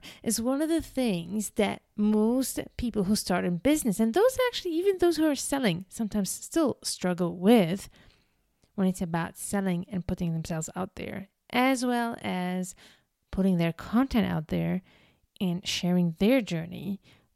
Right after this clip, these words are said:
with the world. So if that's you, today I want to share with you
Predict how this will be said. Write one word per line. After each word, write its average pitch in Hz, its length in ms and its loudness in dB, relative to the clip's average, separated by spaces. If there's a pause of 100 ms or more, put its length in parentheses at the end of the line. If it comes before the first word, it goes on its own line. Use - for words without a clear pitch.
(140)
with 180 160 4
the 185 100 -2
world. - 520 -12 (400)
So 311 540 6 (220)
if 370 400 0
that's - 600 0
you, 233 640 2
today 277 1000 4
I 254 120 2
want 403 260 -2
to 453 140 2
share 330 280 4
with 302 160 4
you 233 460 4